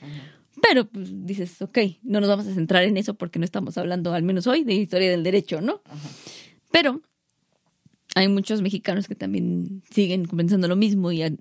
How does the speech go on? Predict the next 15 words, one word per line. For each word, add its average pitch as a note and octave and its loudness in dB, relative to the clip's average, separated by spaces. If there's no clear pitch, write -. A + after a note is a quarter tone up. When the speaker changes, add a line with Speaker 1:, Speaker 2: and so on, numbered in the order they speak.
Speaker 2:
ar-, F3+ -4
eh, E3 2
artículos F3 2
o C#3+ -4
escritos E3 -2
antiguos E3 -4
al, C#3 -8
a F#3 2
que - -6
se F3 2
publicaran E3+ 2
los F3+ 0
archivos F3 0
del F3 -2
episcopado C#4 -2